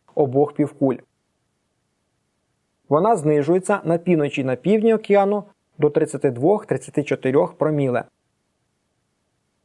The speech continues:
що пояснюється таненням айсбергів і морського льоду.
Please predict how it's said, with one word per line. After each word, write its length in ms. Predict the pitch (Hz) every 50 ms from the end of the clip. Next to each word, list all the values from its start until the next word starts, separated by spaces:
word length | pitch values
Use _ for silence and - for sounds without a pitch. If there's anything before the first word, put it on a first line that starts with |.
| _ _ _ _ _ -
що 220 | - - 165 156
пояснюється 760 | 160 135 131 135 156 196 208 - - 208 208 196 202 - 190 - - _ _ -
таненням 440 | 160 151 143 135 127 127 127 - - _
айсбергів 640 | - 139 170 190 196 185 180 156 139 131 131 - 139
і 40 | 139
морського 560 | 127 123 117 - - - 147 143 135 151 147
льоду. 380 | 139 131 123 113 117 - -